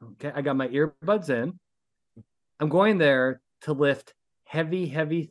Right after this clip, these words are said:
things until it hurts, over and over. I'm gonna do it again and again and again. And yeah, I'm getting out a little rage. Getting out a little rage.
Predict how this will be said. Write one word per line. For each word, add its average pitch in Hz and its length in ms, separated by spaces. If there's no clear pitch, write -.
things 117 560
until 131 300
it 120 80
hurts, - 640
over 143 320
and 156 100
over. 117 280
I'm 131 120
gonna 127 200
do 123 200
it 123 100
again 127 300
and 170 100
again 151 260
and 160 120
again. 117 460
And 151 440
yeah, 214 300
I'm 147 120
getting 180 240
out 165 180
a - 20
little 147 200
rage. 107 460
Getting 240 160
out 226 120
a - 20
little 208 160
rage. - 420